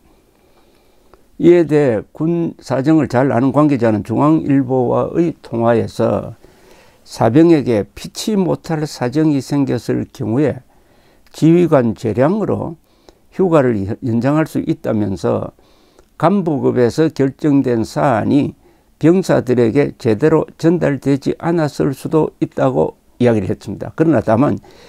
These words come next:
휴가 처리, 휴가 처리가 복귀 시간인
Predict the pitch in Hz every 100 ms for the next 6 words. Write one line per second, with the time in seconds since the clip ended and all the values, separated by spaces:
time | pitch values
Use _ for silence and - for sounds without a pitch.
0 | - - _ - 208 175 - - 127 120
1 | 135 - 202 190 135 - 110 127 123 104
2 | - _ _ _ _ 175 180 - 175 -
3 | 170 - 110 104